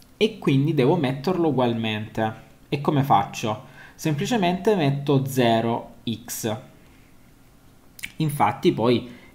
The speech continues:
zero per x fa zero e quindi, eh, in qualche modo va comunque a, diciamo, garantirmi la presenza del termine di grado uno,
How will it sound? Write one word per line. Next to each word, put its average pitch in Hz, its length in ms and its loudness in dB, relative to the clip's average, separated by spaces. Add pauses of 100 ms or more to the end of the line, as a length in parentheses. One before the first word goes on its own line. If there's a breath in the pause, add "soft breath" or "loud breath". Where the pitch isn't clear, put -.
(120)
zero 117 340 4
per 113 160 0 (100)
x 135 200 -4
fa 156 240 4
zero 123 500 2
e - 160 -6
quindi, 117 640 -2 (800 loud breath)
eh, 107 680 -4 (140)
in 139 160 0
qualche 135 360 0
modo 131 580 4
va 135 420 4 (560 loud breath)
comunque 127 680 2 (1040 loud breath)
a, 113 1000 2 (540)
diciamo, 139 720 2
garantirmi 147 720 2
la 127 140 2
presenza 120 960 0 (320)
del 135 320 4
termine 123 400 2
di 123 100 2
grado 120 540 6
uno, 117 420 2